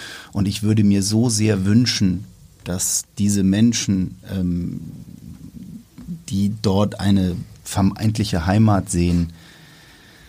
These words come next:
doch wirklich noch mal überlegen, was sie,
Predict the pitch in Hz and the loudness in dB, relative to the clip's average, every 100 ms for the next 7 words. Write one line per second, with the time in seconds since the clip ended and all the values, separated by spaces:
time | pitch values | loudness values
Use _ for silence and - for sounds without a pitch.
0 | - _ - 202 - - 185 95 107 110 | -20 _ -4 -2 -2 -6 -10 0 2 2
1 | 101 101 107 98 92 95 87 87 90 85 | 2 2 2 2 2 2 2 2 2 2
2 | 82 98 - - - - 104 - - - | 0 -4 -14 -20 -20 -18 -16 -14 -14 -16
3 | - - - - - 117 95 98 95 87 | -18 -20 -20 -20 -16 -8 -4 -2 0 -2